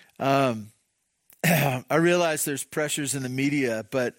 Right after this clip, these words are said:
there's also pressures in your peers also. Uh, is your child playing piano, baseball, robotics, mathletes?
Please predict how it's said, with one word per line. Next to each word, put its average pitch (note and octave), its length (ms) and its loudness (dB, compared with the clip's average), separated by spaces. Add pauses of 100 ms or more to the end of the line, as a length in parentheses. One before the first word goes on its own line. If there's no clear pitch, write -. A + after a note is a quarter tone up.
(420)
there's C#3 240 0
also D#3 400 4
pressures D#3 640 -4
in C3 80 -4
your A#2+ 160 -2
peers C#3 580 0
also. A#2 600 -4 (1040)
Uh, B2 240 0 (600)
is C3 140 -4
your C#3+ 80 -2
child D3+ 500 4 (380)
playing D3 300 0
piano, D3 560 2 (1040)
baseball, E3 640 4 (420)
robotics, D3 800 2 (360)
mathletes? D3+ 800 0